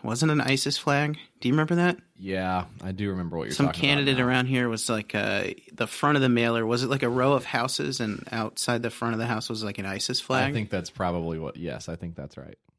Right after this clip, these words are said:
Speaker 1: Oh, man, that was a good one, huh?
Speaker 2: That's smart. They are, um, it's very strange because I've been watching, um, T V over the antenna, so I've been watching the local channels lately.
Speaker 1: Yeah.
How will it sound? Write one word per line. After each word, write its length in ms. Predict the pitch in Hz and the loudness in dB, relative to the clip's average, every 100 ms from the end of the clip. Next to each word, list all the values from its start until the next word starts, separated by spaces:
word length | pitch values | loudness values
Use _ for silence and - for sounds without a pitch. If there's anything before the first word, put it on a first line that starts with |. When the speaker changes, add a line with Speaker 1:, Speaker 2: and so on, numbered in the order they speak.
| _ | _
Speaker 1:
Oh, 340 | - 127 113 110 | -2 0 -2 -2
man, 360 | 117 127 120 | 0 2 2
that 100 | 110 | 0
was 140 | 123 113 | -2 -2
a 40 | |
good 200 | 104 104 | -4 -4
one, 140 | 101 110 | -4 -4
huh? 240 | 113 131 156 - _ _ | 0 0 -2 -10 _ _
Speaker 2:
That's 220 | 92 87 | -12 -10
smart. 460 | - - 80 80 64 _ _ _ _ _ | -12 -10 -8 -10 -12 _ _ _ _ _
They 260 | 120 170 339 | -2 -2 0
are, 320 | 277 175 120 | 2 4 4
um, 560 | 104 107 95 90 87 92 _ _ _ _ _ _ _ _ - | 2 2 2 0 -4 -8 _ _ _ _ _ _ _ _ -12
it's 120 | - | -8
very 200 | 180 208 | -4 -4
strange 420 | - 151 117 92 | -2 -2 -2 -2
because 300 | 92 107 104 | -6 -4 0
I've 140 | 104 98 | 0 0
been 160 | 107 | -2
watching, 680 | 107 117 113 113 107 104 101 - | -2 -2 -2 -4 -4 -6 -8 -8
um, 540 | 95 85 78 80 80 - _ _ _ _ | -6 -4 -6 -8 -12 -16 _ _ _ _
T 160 | - 135 | -8 -6
V 200 | 120 104 | -4 -2
over 380 | 98 104 101 95 | -2 -2 -4 -4
the 240 | 95 87 | -6 -6
antenna, 500 | 82 95 113 113 139 170 | -8 -8 -6 -6 -6 -6
so 120 | - | -4
I've 60 | 104 | -4
been 60 | 104 | -4
watching 220 | 104 104 | -4 -4
the 80 | 87 | -4
local 400 | 92 104 113 113 | -2 -4 -4 -6
channels 420 | 120 113 120 127 | -6 -6 -6 -6
lately. 300 | 123 113 135 | -6 -4 -2
Speaker 1:
Yeah. 220 | 117 104 | -2 -4